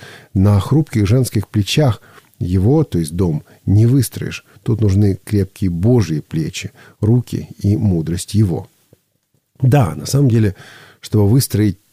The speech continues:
то, что выдержит, а, Божье, Божью оценку, м, вот нужно действительно Божье участие. Я повторюсь, потому что это важно.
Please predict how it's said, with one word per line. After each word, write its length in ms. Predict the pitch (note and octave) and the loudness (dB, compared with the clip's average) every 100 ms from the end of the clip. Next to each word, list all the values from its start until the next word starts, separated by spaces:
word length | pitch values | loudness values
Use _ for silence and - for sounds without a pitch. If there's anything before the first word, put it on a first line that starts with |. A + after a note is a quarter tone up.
| _ | _
то, 240 | - C3+ B2+ | 0 2 2
что 800 | - - _ - A2 G#2+ G#2+ G2+ - - | -2 -12 _ -2 0 2 0 -2 -12 -10
выдержит, 880 | F2 F#2 B2+ A2 F#2+ E2 E2 - - _ _ - _ | -6 0 2 2 0 -2 -8 -10 -20 _ _ -20 _
а, 800 | F#2+ F#2 F2+ F2 F2 E2+ E2+ E2+ | -2 0 0 0 0 0 0 0
Божье, 1300 | E2 E2 - - C3+ - G#2+ F2+ G2+ A2 F#2+ F2+ E2 E2 | -2 -2 -4 -8 -12 -6 -2 0 2 2 2 0 -4 -4
Божью 480 | F#2+ A2 F#2 G2 | -2 0 0 -2
оценку, 600 | F#2 - G3 A3 - C#3+ - _ _ _ _ _ _ _ | -2 -2 0 0 0 -4 -4 _ _ _ _ _ _ _
м, 280 | - G#2+ - | -2 0 0
вот 200 | G#2+ B2+ - _ - | 0 -2 -2 _ -10
нужно 560 | G3+ B2+ C#3 C#3 C#3 A#2+ | 0 4 4 2 2 0
действительно 720 | A2 G2+ - C#3 - A2+ G2+ | 0 -2 -2 -2 0 0 0
Божье 320 | G2 F#2+ F2+ | 0 -2 -2
участие. 600 | E2+ - B2 - - - _ _ _ _ - | -4 -6 -8 -10 -18 -20 _ _ _ _ -6
Я 160 | F2 | -6
повторюсь, 600 | D#2+ G2 - D#3+ A#3 - - | -6 -8 -2 0 0 -2 -8
потому 380 | D3+ - G#2+ - | -8 -2 -2 -2
что 180 | - | -4
это 220 | - G2+ F#2 | -6 -2 0
важно. 400 | F#2+ E2 - | 0 -2 -8